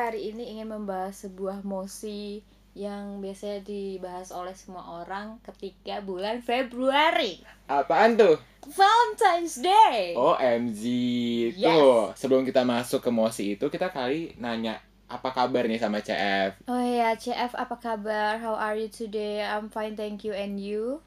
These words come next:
Speaker 2: Kalau kita sendiri kabarnya gimana nih? Apakah
Speaker 1: Aku
Speaker 2: lagi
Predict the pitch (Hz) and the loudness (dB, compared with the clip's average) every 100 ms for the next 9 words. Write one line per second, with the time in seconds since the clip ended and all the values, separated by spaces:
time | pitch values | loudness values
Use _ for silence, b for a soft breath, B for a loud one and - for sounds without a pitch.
0 | _ - 117 113 113 127 131 127 151 139 | _ -6 -2 0 -2 -4 0 0 2 2
1 | 127 139 120 113 110 107 104 98 95 92 | 4 2 2 0 2 0 0 -2 -4 -6
2 | 95 - _ _ 113 107 113 - 117 110 | -10 -18 _ _ -16 -12 -12 -10 -4 -4
3 | 107 110 110 110 110 110 | -2 -4 -2 -2 -2 -4